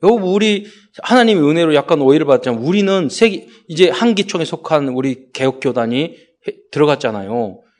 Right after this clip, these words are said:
그럼 나머지 통합 측, 합동 측 거기 가요. 한기총 소속이 아니고 본인들이 나갔어요.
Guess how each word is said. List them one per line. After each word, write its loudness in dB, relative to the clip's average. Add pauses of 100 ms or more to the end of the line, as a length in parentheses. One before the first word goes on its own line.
(140)
그럼 -2
나머지 2
통합 -6
측, -2
합동 -4
측 -6
거기 -6
가요. 4
한기총 -6
소속이 -6
아니고 -4 (240)
본인들이 0
나갔어요. -2